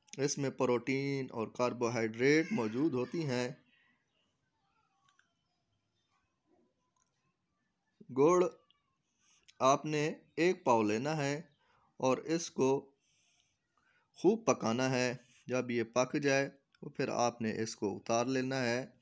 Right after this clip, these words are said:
और इसको ठंडा करना है। गुड़ जो होता है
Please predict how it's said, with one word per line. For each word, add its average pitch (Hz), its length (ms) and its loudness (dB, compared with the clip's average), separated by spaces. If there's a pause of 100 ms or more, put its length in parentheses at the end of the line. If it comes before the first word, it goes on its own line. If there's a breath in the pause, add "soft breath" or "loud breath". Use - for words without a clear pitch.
(1040 soft breath)
और 135 320 -2
इसको 139 340 -4
ठंडा 175 320 -6
करना 127 320 -4
है। 107 320 -4 (500 loud breath)
गुड़ 156 260 0
जो 170 160 0
होता 135 320 0
है 117 320 0